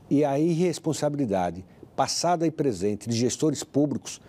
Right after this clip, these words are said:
transformam o serviço em sinônimo de ineficiência, atraso e desrespeito ao cidadão. A corrupção também atinge essa área,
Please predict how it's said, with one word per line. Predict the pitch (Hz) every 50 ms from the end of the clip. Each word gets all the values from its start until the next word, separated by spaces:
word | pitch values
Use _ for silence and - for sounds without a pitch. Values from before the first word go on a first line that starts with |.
| - - - - - -
transformam | - 139 147 139 - - - 147 151 147 151 156 151 -
o | 151
serviço | 131 - - 151 127 101 107 143 170 165 - - 180 165 -
em | - 151
sinônimo | 139 - - 165 139 110 107 104 101 98 95 92 95
de | 92 117 117 - -
ineficiência, | 190 170 180 175 160 160 - - - - 123 110 113 104 - - 120 - - - - -
atraso | - 120 - - - 120 117 117 117 113 107 110 - - -
e | - 147 123
desrespeito | 113 120 120 113 131 123 - - - 113 107 107 - 107
ao |
cidadão. | 95 - 107 104 107 95 85 80 76 73 - - - - - - - - - - - - - - - -
A | 131 139
corrupção | - - 147 135 127 107 - - - 160 160 160
também | - - 139 123 135 156
atinge | 151 139 - - 131 147 147 131
essa | 120 - - 143 131
área, | 110 95 95 95 95 98